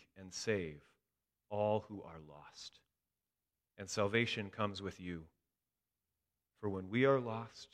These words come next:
and when we are broken, you come to heal and to be the way. You saved Zacchaeus. You saved us. So whatever trees we climb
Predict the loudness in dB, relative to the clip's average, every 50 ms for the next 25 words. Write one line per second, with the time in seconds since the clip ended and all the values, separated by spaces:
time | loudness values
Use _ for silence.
0 | -20 -20 _ _ _ _ -8 -8 -6 -8 -10 -8 0 2 4 6 6 4 2 2
1 | 0 -2 -2 2 4 4 4 4 2 -6 -18 -20 -20 _ _ _ _ _ _ _
2 | _ _ _ _ _ _ _ _ _ _ _ _ _ _ _ _ _ _ 0 0
3 | 0 2 4 2 2 2 2 -2 -6 -8 -8 -4 -4 -2 -2 -2 -2 -4 -10 -16
4 | _ _ _ _ _ _ _ _ _ _ _ _ -10 -10 -10 -10 -12 -4 -2 0
5 | 2 2 0 -2 -6 -10 _ _ -14 -12 -12 -12 -14 -16 -20 _ _ _ _ _
6 | _ _ _ _ _ _ _ _ _ _ _ _ _ _ _ _ _ _ _ -8
7 | -6 -4 -2 2 4 4 4 4 4 2 0 2 2 4 4 2 0 -2 -2 -2
8 | -2 -2 -4 -8 -12 -12 -14 _ _ _ _ _ _ _ _ _ _ _ _ _
9 | _ _ _ _ _ _ _ -12 -10 -10 -2 2 4 4 4 4 2 -2 -8 -10
10 | -10 -6 -4 -4 -4 -4 -6 -10 _ _ _ _ _ _ _ _ _ _ _ _
11 | _ _ _ _ _ _ _ _ _ -6 2 4 6 6 6 6 2 0 -2 0
12 | 2 4 4 4 4 2 0 -2 -2 -2 -2 -2 0 0 0 0 -2 -6